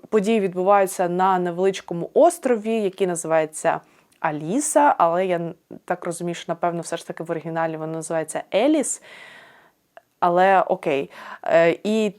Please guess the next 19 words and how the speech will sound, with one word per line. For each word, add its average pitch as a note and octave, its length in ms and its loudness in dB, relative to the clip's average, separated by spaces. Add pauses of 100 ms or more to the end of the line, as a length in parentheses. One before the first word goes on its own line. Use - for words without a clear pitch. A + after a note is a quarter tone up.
(240)
це A#3+ 180 4
невеличке G#3 460 2
ком'юніті, B3+ 720 4
де F#3+ 120 0
всі G#3+ 320 0 (260)
всіх F#3+ 300 -4
знають, C4 800 2
і, G3+ 300 0
м, F#3 200 2 (320)
дуже G3+ 360 0
тісні G#3 440 -2
зв'язки F#3+ 420 -2
різ-, F3+ 280 -2
між F#3+ 240 -2
різними F3+ 380 -2
персонажами. A#3+ 760 0
Є G#3+ 240 2
натяк G3 560 0
на F#3+ 280 2